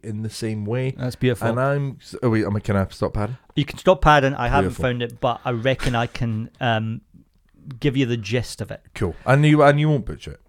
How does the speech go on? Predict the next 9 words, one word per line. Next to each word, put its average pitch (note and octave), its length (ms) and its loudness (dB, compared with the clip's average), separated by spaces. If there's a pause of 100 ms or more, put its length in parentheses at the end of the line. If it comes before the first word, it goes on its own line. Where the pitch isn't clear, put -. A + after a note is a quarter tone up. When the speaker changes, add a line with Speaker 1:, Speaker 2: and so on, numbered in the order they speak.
(180)
Speaker 2:
Uh, A#2+ 460 0
so A#2+ 500 -2 (420)
basically, B2 440 0
it's B2 200 -12
about D3+ 280 0
when C#3 140 -2
kids F3 300 -2 (160)
ask C3+ 340 -4
you, A#2+ 260 -4